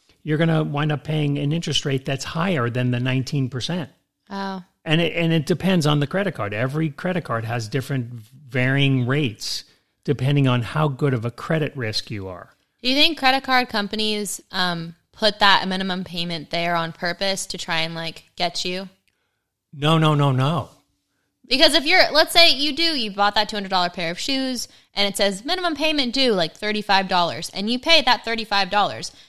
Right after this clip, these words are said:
Speaker 2: essentially you're saying, "I'm gonna make this loan longer," but that interest that, that we agreed to is just only gonna go up further and further because I'm taking longer and longer to pay you, fully pay you that two hundred. So they're like, "No." Like, do you know what I mean? Like, the minimum payment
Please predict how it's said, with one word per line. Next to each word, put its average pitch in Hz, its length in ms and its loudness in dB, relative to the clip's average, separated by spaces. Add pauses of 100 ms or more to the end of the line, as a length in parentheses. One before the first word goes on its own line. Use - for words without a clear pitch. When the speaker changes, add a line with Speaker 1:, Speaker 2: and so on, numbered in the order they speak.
(100)
Speaker 2:
essentially 285 380 2
you're 254 100 4
saying, 233 500 4 (240)
"I'm 254 160 4
gonna 339 120 0
make 311 160 4
this 269 160 0
loan 240 240 4
longer," 220 460 0
but 247 100 -4
that 240 240 6
interest 233 680 -2 (480)
that, 208 360 6 (140)
that 202 140 -2
we 220 140 -4
agreed 208 380 -2
to 294 220 -2
is 190 120 -4
just - 240 -4
only 202 220 -4
gonna 190 240 -4
go 180 420 0
up - 260 4 (200)
further 185 240 -2
and 170 80 -8
further 196 260 0
because 185 260 -8
I'm 196 120 -2
taking 180 340 -4
longer 185 260 -2
and 175 120 -6
longer 185 260 -2
to 170 60 -8
pay - 240 -2
you, 170 320 -6
fully 240 260 -2
pay 202 180 -2
you 175 140 -4
that 175 180 -2
two 165 140 -12
hundred. 170 320 -12
So 185 100 -10
they're 190 60 -4
like, 175 180 -2 (380)
"No." 180 400 4 (380)
Like, 214 160 2 (340)
do 233 80 -2
you 262 60 4
know 262 80 4
what 262 60 4
I 233 100 4
mean? 214 200 2
Like, 202 240 -2
the 202 140 -2
minimum 269 320 4
payment 233 500 2